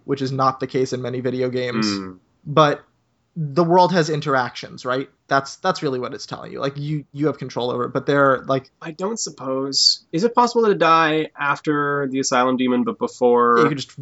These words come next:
Speaker 1: jump off a cliff.
Speaker 2: Yeah, yeah, that's true.
Speaker 1: Yeah, they're, they're, you just,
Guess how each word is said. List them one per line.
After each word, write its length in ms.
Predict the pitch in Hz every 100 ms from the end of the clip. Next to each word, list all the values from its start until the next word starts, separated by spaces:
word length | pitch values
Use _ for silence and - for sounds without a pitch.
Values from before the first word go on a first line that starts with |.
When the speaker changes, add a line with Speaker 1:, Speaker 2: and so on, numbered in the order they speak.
| 123
Speaker 1:
jump 260 | 147 127
off 140 | 131 110
a 40 |
cliff. 300 | - - - - _ _ _ _ _ _ _ _ _ _ -
Speaker 2:
Yeah, 240 | 143 185 214
yeah, 120 | 160 180
that's 160 | 160 -
true. 140 | 123
Speaker 1:
Yeah, 120 | 127
they're, 260 | 120 139 131
they're, 320 | 131 139 135
you 320 | 127 135 131 127
just, 240 | 117 120